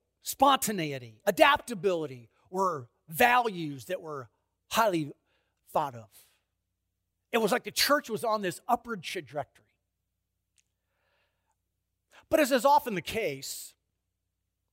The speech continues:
movements can give way to a second stage of becoming a monument. Like a literal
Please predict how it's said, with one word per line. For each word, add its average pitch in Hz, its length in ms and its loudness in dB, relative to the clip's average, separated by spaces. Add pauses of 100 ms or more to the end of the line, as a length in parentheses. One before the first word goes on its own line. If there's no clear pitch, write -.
(260)
movements 180 680 4
can 247 460 -4
give 156 300 0
way 151 480 -2
to 175 260 -6
a 156 60 -4
second 226 440 -4
stage 120 760 -8 (1300)
of 170 140 2
becoming 175 440 -2
a 139 60 -6
monument. 135 580 -10 (2500)
Like 262 180 10
a 254 60 10
literal 262 680 6